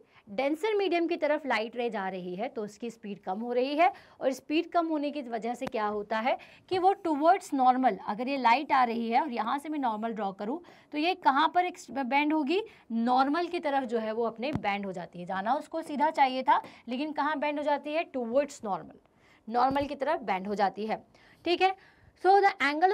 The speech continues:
of refraction will be ninety degrees smaller than the angle of incident, ठीक है? equal to the angle of incidence or greater than। तो इसका क्या मतलब होगा भाई, देखो यहाँ पर एंगल दूसरा है, दूसरे एंगल से इंसिडेंट हो रही है, लेकिन ये एंगल जो है इस एंगल से छोटा है,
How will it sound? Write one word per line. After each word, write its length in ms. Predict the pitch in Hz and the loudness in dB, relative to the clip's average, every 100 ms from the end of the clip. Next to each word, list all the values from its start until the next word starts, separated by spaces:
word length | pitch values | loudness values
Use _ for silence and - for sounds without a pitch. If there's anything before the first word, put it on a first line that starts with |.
| 453 | 2
of 100 | 370 | 2
refraction 600 | 339 359 294 247 262 240 | 2 4 2 0 -4 -4
will 140 | 226 | -4
be 120 | 214 | -4
ninety 360 | 202 196 214 294 | -4 -6 -6 -4
degrees 380 | 311 302 311 311 | -2 0 -2 -4
smaller 440 | 240 220 233 277 | -2 2 2 2
than 340 | 233 226 220 226 | 0 -2 -2 -4
the 140 | 214 - | -6 -6
angle 320 | 196 208 214 | -10 -8 -4
of 160 | 208 208 - | -4 -4 -8
incident, 640 | 190 180 214 277 359 427 - _ _ _ | -16 -12 -2 4 4 4 -6 _ _ _
ठीक 180 | - 311 | -6 -2
है? 120 | 359 381 - - _ 262 | -2 -2 -8 -20 _ -6
equal 300 | 277 330 330 | -4 0 0
to 140 | 302 | 0
the 60 | 285 | 0
angle 360 | 262 262 277 | 0 2 0
of 60 | 285 | 0
incidence 400 | 269 269 311 330 - | -4 -2 -2 -2 4
or 200 | 277 311 | 6 6
greater 340 | 240 208 196 | 2 -2 -4
than। 220 | 175 170 | -8 -12
तो 60 | 190 | -14
इसका 240 | 190 226 | -8 -6
क्या 180 | 226 254 | -2 -2
मतलब 300 | 269 277 277 | -2 -4 -2
होगा 200 | 302 302 | 0 0
भाई, 140 | 294 302 | 0 0
देखो 340 | 285 285 330 | -2 -2 -4
यहाँ 260 | 277 233 247 | -2 -2 -2
पर 140 | 277 | -2
एंगल 280 | 262 262 269 | -2 0 0
दूसरा 380 | 226 220 302 339 | -2 -2 6 6
है, 200 | 311 349 - - - | 6 2 -2 -16 -6
दूसरे 300 | 277 330 339 | -4 2 4
एंगल 320 | 320 285 302 | 4 2 0
से 140 | 311 | 0
इंसिडेंट 440 | 285 247 254 302 311 | -2 -2 -2 -2 -2
हो 80 | 294 | -2
रही 100 | 320 | -2
है, 60 | |
लेकिन 280 | 311 302 294 | -2 -2 -2
ये 160 | 269 339 | 0 0
एंगल 400 | - 254 254 262 | 0 0 0 0
जो 100 | 254 | 2
है 100 | 285 | 0
इस 120 | 277 | 0
एंगल 280 | 226 208 208 | -4 -4 -6
से 200 | 196 339 | -2 -4
छोटा 460 | 392 - 175 - 202 | -4 -10 -10 -4 -2
है, 280 | 226 233 | 2 0